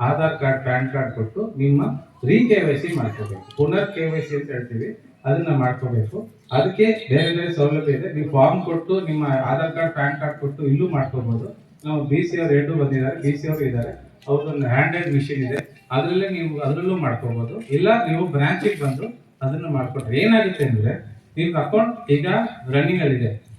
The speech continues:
ಇನ್ನ ಒಂದು ಹತ್ತು ವರ್ಷದ ನಂತರ ಅದು ಆ re ಕೆ ವೈ ಸಿ ಮಾಡಿಲ್ಲ ಅಂದ್ರೆ ಅಕೌಂಟ್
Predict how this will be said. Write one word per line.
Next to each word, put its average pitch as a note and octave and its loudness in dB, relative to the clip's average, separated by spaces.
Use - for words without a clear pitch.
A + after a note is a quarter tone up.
ಇನ್ನ F3+ 0
ಒಂದು C#3 4
ಹತ್ತು C3+ 2
ವರ್ಷದ G3 2
ನಂತರ C#3 0
ಅದು G3 -2
ಆ C#3 4
re G3 8
ಕೆ G#3+ 4
ವೈ G#3 6
ಸಿ F3 0
ಮಾಡಿಲ್ಲ C3+ 0
ಅಂದ್ರೆ A#2 -4
ಅಕೌಂಟ್ D3+ -6